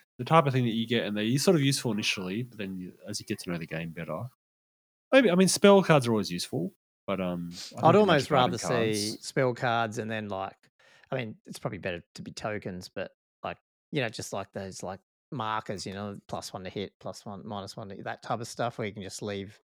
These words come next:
Speaker 2: markers around. But I guess most of the time with the way these spells seem to work, you just put the spell there because you can't double buff things by the look of it and stuff like that. So, um,
Speaker 1: Yeah.
Speaker 2: you know.
Speaker 1: Yeah.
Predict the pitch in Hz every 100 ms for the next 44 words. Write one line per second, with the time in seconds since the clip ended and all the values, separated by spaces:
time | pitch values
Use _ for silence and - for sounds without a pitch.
0 | _ - 127 104 113 123 117 127 147 143
1 | 120 120 - 120 101 - 98 101 101 101
2 | 104 104 101 104 - 107 104 110 - 113
3 | 101 98 104 110 - - - - - -
4 | _ - 147 113 135 - - - 147 143
5 | 151 139 123 131 120 113 107 113 - 131
6 | _ _ _ - 123 135 110 107 110 113
7 | - 131 104 98 98 95 98 101 110 110
8 | 98 - 95 - - 90 - - - 98
9 | 110 _ _ - 117 110 107 110 95 95
10 | 80 _ - - 120 147 98 90 82